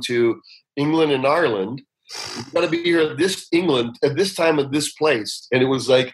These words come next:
absolutely inconvenient. I didn't have the money. I didn't have the team.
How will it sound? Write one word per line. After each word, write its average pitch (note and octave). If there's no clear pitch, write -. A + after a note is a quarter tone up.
absolutely E3+
inconvenient. F#3
I B2+
didn't E3
have E3+
the E3
money. E3
I A#2+
didn't D#3+
have D#3+
the D3+
team. D#3+